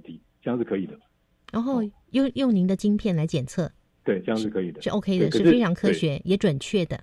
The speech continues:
Speaker 1: 可是因为病毒实验基本上没有，没有办法允许在化学实验室里面做，所以我们还没有跨出这一块。可是我认为是可行的，因为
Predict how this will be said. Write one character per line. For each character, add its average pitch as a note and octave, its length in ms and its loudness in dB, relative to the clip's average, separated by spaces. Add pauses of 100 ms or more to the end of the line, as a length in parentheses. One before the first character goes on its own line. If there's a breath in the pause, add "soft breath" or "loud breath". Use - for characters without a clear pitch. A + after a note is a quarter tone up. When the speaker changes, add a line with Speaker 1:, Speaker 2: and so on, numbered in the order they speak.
Speaker 1:
可 - 120 -2
是 E3 80 6
因 F#3 80 8
为 F#3+ 80 8
病 F3 200 4
毒 A2 280 4
实 F#2+ 100 -4
验 G#2 240 2 (180)
基 C3+ 80 -2
本 G#2 140 0
上 G#2+ 140 0
没 G#2+ 100 0
有， A#2+ 60 -2 (120)
没 B2 120 0
有 A2+ 60 2
办 A2 200 0
法 G2 80 -8
允 G2 140 -4
许 E2 260 -10
在 F#2 240 -4 (160 soft breath)
化 A2+ 220 0
学 E2 160 -6
实 E2+ 100 -10
验 F2+ 80 -8
室 F#2 100 -6
里 E2 60 -10
面 E2 180 -12
做， E2+ 220 -12 (180 soft breath)
所 C3 120 0
以 - 20 2
我 G#2+ 40 0
们 F#2 100 -4
还 G2 80 -2
没 B2+ 80 0
有 G#2 80 -2
跨 G2+ 240 -2
出 F2+ 180 -8
这 E2+ 120 -8
一 D#2+ 60 -10
块。 - 240 -14 (360 soft breath)
可 A#2 100 0
是 D3 60 2
我 G3 180 6
认 E3+ 180 6
为 G#2 240 2 (280)
是 E3 80 4
可 F#2 180 2
行 F2 180 -10
的， F2+ 100 -6
因 C#3+ 100 0
为 D3+ 160 4